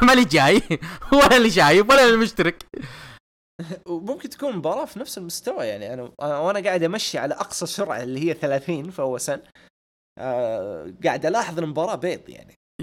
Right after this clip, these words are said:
Speaker 1: يا جود، تدري كيف النهاية؟ آه، وداع على الزاوية، بعدين ضربه،
Speaker 2: خبط في الزاوية
Speaker 1: طاح،
Speaker 2: وقال
Speaker 1: سحب
Speaker 2: سيستر.
Speaker 1: رجليه، سيستر أبيجيل، وان، تو، ثري. لا.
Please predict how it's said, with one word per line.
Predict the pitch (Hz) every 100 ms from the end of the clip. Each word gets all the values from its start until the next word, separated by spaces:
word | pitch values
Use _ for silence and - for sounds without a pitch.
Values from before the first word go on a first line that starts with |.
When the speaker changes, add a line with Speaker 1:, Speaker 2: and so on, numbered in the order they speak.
| 135
Speaker 1:
يا | 135 139 131 131
جود، | 110 160 202 214 135
تدري | 160 190
كيف | 220 208 208
النهاية؟ | 190 170 190 220 233
آه، | - 135 131 127 117 120
وداع | 123 113 170 214
على | 190 196
الزاوية، | 175 151 180 160 143 143 175 202
بعدين | 135 120 175 196
ضربه، | 196 160
Speaker 2:
خبط | 143
في | 185
الزاوية | 127 165
Speaker 1:
طاح، | 165 160 165 202
Speaker 2:
وقال | 156 131 117 -
Speaker 1:
سحب | - 214 196 208
Speaker 2:
سيستر. | 175
Speaker 1:
رجليه، | 190 151 165 170 196
سيستر | - 185 185
أبيجيل، | 165 160 170 214
وان، | 190 180
تو، | 160
ثري. | 139 135 113
لا. | 120 131 165 165 135